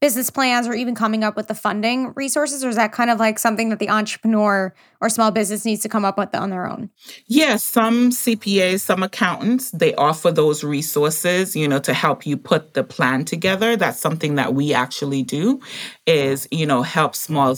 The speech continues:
Speaker 2: businesses create those plans that they can now take out to go seek funding. So absolutely. But,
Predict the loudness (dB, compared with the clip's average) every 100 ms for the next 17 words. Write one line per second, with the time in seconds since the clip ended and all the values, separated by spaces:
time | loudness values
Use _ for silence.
0 | 0 0 2 -2 0 0 0 -4 -8 -4
1 | 2 2 2 0 0 -2 -4 0 0 0
2 | -4 -6 -10 -14 -4 -4 0 0 2 2
3 | 2 2 0 0 -2 0 0 0 -2 -8
4 | _ -6 -2 0 0 0 0 0 0 0
5 | 2 2 0 0 0 2 0 -2 -6 -4
6 | -4 -4 -4 -6 -8 _ -20 -20 _ 0
7 | 2 2 0 -6